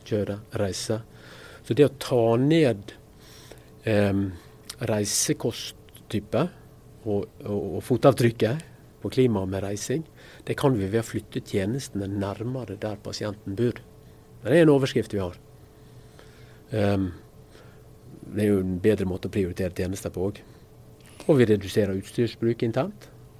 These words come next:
hvis dette fungerer. Og senest i går hadde jeg en samtale med revmatologisk, eh,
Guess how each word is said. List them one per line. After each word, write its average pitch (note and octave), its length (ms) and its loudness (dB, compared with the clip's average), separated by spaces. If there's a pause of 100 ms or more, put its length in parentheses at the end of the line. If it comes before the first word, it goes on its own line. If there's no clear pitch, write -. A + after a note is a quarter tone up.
(120)
hvis B2 480 -6
dette G#2 260 -6
fungerer. F2+ 380 -6 (540)
Og B2 180 -2
senest B2 400 2
i B2 100 2
går E3 460 2
hadde D#3+ 180 -2
jeg D3+ 200 -2
en C3+ 40 -8
samtale C3+ 520 -4
med A2+ 580 -2
revmatologisk, C3+ 1000 -2
eh, C3 240 0